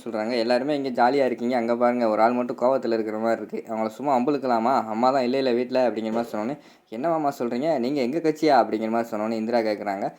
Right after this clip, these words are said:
"ஆமா, நான் எப்பயுமே உங்க கட்சி தான். ராகினி சித்தி பண்ண வேலையெல்லாம் எனக்கு என்ன தெரியாது நினைக்கிறீங்களா? எனக்கு எல்லாமே தெரியும். அவங்களுக்கு எல்லாத்துக்குமே அவங்க வந்து கெடுதல் பண்ணியிருக்காங்க, எனக்கு தெரியும்.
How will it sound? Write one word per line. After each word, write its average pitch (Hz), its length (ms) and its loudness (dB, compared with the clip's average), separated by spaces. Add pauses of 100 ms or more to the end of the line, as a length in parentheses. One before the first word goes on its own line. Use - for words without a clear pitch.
(240)
"ஆமா, 135 300 0
நான் 113 160 0
எப்பயுமே 131 340 0
உங்க 123 220 0
கட்சி 120 240 -4
தான். 117 240 -2
ராகினி 120 300 -2
சித்தி 117 260 -8
பண்ண 113 260 -2
வேலையெல்லாம் 113 400 2
எனக்கு 110 220 -4
என்ன 113 140 -6
தெரியாது 117 300 0
நினைக்கிறீங்களா? 101 460 0
எனக்கு 104 220 0
எல்லாமே 117 360 0
தெரியும். 110 260 -4
அவங்களுக்கு 104 300 -4
எல்லாத்துக்குமே 117 540 0
அவங்க 110 200 0
வந்து 113 160 -4
கெடுதல் 120 340 0
பண்ணியிருக்காங்க, 110 400 -4
எனக்கு 107 140 -4
தெரியும். 110 300 -4